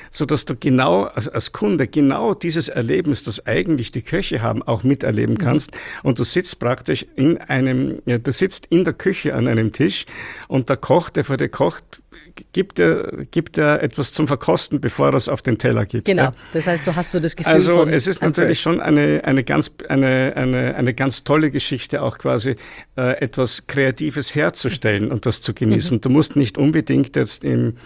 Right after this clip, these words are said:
Speaker 1: im Restaurant sitzen und dich bedienen lassen.
Speaker 2: Und es gab aber wahrscheinlich auch Köche, die zwar Weltruhm erlangt haben, aber wo man sagt, der Kunde Null, nämlich er selber,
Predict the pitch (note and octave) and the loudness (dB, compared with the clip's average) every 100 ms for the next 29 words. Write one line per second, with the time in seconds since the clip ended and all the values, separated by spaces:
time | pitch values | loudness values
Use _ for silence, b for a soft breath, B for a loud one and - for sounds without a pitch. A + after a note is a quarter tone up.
0 | B B B B - C#3+ C3+ B2 C#3 G#2+ | B B B B 4 6 6 2 2 2
1 | A#2 C3 C#3 - - B2+ - B2+ - F#2 | 2 0 -2 -2 0 0 0 -2 -2 -4
2 | - A#2+ B2 B2+ G#2 G#2 F#3+ F#3+ E3 F3 | -4 0 2 2 2 4 2 2 0 0
3 | A#3+ G#3 F#3+ G3+ G#3+ - - - F#3 - | 0 0 0 -2 -2 -6 -8 -6 -6 -4
4 | G#3+ G3+ - E3+ D3 C#3 A3 A#3 F3+ F3 | -6 -6 -4 -4 -4 -4 -4 -4 -4 -2
5 | G3+ - C#3+ B2+ D#3 G#3 - G#3 G#3+ D#3+ | -2 -2 -2 -2 -4 -8 -8 -6 -4 -4
6 | F3+ F3+ F#3 E3 D#3+ F3+ - B B F#3 | -4 -2 -2 -2 -4 -4 -8 B B -6
7 | - - G#3+ A3+ G3+ F3 D#3 F#3 A#3 E3 | -6 -4 0 0 0 0 0 2 2 2
8 | D#3 D#3 D#3 - D3 C3+ C3+ D#3 D#3+ F#3+ | 0 -2 -4 -2 -2 0 0 0 0 -2
9 | A3+ | -2